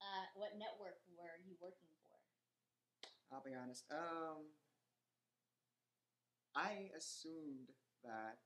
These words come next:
Speaker 2: this would be my breaking point to, to, uh, get more involved in acting, because it was always my dream of becoming an actor.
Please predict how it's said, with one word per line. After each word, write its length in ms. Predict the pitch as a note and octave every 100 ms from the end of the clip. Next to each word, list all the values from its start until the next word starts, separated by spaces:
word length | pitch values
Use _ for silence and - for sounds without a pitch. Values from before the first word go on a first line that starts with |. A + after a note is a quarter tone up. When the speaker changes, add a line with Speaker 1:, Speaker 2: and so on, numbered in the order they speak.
| -
Speaker 2:
this 220 | C#3+ -
would 120 | D3 -
be 160 | B2+ A#2+
my 400 | B2 A#2 A2+ G#2+ -
breaking 360 | C3+ C3+ B2 A#2+
point 240 | B2+ A2+ G#2+ _ _ - C#3+
to, 100 | A#2+ - _ _ -
to, 160 | B2+ B2
uh, 220 | G#2+ G#2 G#2+ - _ _
get 260 | D#3+ C3 -
more 320 | D3 D3 C3+
involved 380 | B2+ A#2+ A#2+ A#2+
in 160 | A#2+ G#2+
acting, 500 | B2+ C3 - A#2 A#2+ B2+ _ _ _
because 220 | C3 B2
it 100 | B2+
was 140 | C3+
always 300 | A#2+ C3 C3+
my 100 | C3
dream 300 | A2+ C3 C#3 B2
of 100 | A#2+
becoming 320 | A#2+ C3+ C3+
an 80 | C#3+
actor. 500 | G3 - B2+ B2